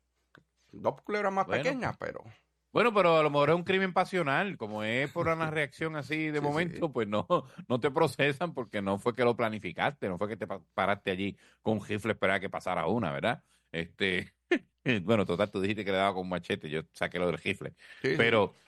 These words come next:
Speaker 2: mira, eh, la verdad es que, eh, estas plagas, eh, lamentablemente llegaron por lo que te dije, eh, no se van a eliminar, dice que cada una de ellas te pone treinta y ocho <laughs> huevos. Este, nunca he entendido por qué treinta y ocho, no sé, si,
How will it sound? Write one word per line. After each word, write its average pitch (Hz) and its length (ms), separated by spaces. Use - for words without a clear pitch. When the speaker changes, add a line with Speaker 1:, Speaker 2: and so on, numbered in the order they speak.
Speaker 2:
mira, 139 320
eh, 117 420
la 127 160
verdad 151 280
es 196 100
que, 196 340
eh, 131 320
estas 135 380
plagas, 151 580
eh, 98 400
lamentablemente 110 760
llegaron 113 480
por 107 140
lo 101 200
que 98 100
te 107 120
dije, 170 520
eh, 90 400
no 120 240
se 139 140
van 117 160
a - 40
eliminar, 123 520
dice 92 320
que 107 200
cada 104 320
una 107 180
de 107 80
ellas 110 120
te 104 100
pone 98 580
treinta 120 320
y 101 60
ocho 123 320
<laughs> - 20
huevos. 139 520
Este, 101 580
nunca 135 320
he - 20
entendido 123 480
por 101 120
qué 101 100
treinta 98 260
y 98 40
ocho, 113 280
no 92 140
sé, 92 160
si, 85 200